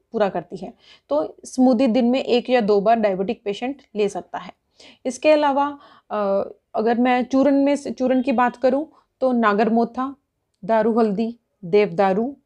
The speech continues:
और त्रिफला। त्रिफला में आंवला, हरड़ और बहेरा तीन चीज़ें आ जाती हैं। इन, अ,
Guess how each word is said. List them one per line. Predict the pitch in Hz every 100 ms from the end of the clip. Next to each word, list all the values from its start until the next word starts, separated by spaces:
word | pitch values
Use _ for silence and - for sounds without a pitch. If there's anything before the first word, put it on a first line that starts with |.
| _ _
और | 277
त्रिफला। | - 226 214 - 160 - _ _ _ _
त्रिफला | - 208 233
में | 233
आंवला, | - 214 208 226
हरड़ | 208 196
और | 190
बहेरा | 196 185 180
तीन | 185 208
चीज़ें | 196 202 185
आ | 165
जाती | 190 190
हैं। | 185 180 - - 233 _
इन, | - 285
अ, | 262